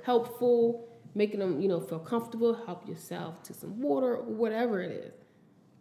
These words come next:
So I, I agree. I agree. Uh, they'll come back if, if you do what you need to do and, and show that professionalism.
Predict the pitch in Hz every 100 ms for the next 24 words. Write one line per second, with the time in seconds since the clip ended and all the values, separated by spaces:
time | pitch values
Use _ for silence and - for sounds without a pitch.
0 | - 214 190 151 202 190 190 170 - 180
1 | 180 180 160 135 - - 170 170 170 190
2 | 202 - 240 202 185 180 165 165 - 160
3 | 170 170 170 170 160 156 175 165 - 175
4 | 160 151 151 - 160 - 160 151 160 156
5 | 151 - - 110 - -